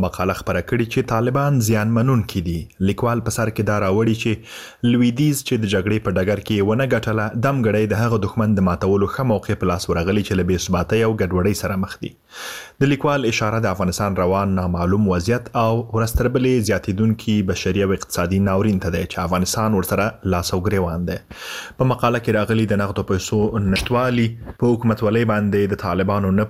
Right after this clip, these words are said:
پوهاوی، په سرحدونو کې د تازه میوې ډکې لارۍ چې د خوسا کېدو له خطر سره مخې دي او د عامو خلکو بده اقتصادي وضع، هغه ټول عوامل دي چې د طالبانو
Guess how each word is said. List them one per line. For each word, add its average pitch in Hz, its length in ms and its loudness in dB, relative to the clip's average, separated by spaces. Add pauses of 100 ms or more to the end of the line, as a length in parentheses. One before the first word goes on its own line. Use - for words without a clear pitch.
پوهاوی، 101 420 2 (220)
په 110 140 0
سرحدونو 107 420 2
کې 101 160 0
د - 40 -
تازه 101 360 0
میوې 98 400 2
ډکې 98 300 -2
لارۍ 101 360 0
چې 101 160 0
د 95 100 -2
خوسا 92 180 -4 (100)
کېدو 98 320 2
له - 100 -6
خطر 113 260 -2
سره 123 200 0
مخې 113 260 0
دي 110 100 2 (640)
او 117 160 4
د 127 100 2
عامو 135 280 0
خلکو 95 340 -2 (140)
بده 123 200 0 (120)
اقتصادي 107 500 -2
وضع، 85 260 -2 (400)
هغه 147 240 0
ټول 160 240 2
عوامل 104 400 2
دي 101 80 0
چې 98 240 0
د 92 160 0
طالبانو 98 480 2